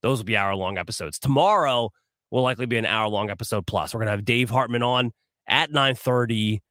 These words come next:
with a half point P P R mock draft, continuing to attack those draft strategies now that we're in the thick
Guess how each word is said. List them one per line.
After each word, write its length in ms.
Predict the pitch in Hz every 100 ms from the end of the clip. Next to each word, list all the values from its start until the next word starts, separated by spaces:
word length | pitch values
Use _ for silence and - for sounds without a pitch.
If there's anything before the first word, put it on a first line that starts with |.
| _ -
with 260 | 113 170
a 80 | 170
half 260 | 143 131 -
point 180 | 135 123
P 140 | 127
P 160 | 104 120
R 160 | 120
mock 260 | 113 113 107
draft, 340 | - 110 107
continuing 520 | - 120 - 165 170 165
to 100 | 143
attack 560 | 110 - 160 156 - _ _ -
those 220 | 117 110
draft 340 | 123 120 113
strategies 680 | - 123 117 110 101 104 98 - _ _ 107
now 160 | 113
that 80 | 131
we're 140 | 127
in 160 | 131 135
the 180 | 110 98
thick 640 | - - 208 135 - -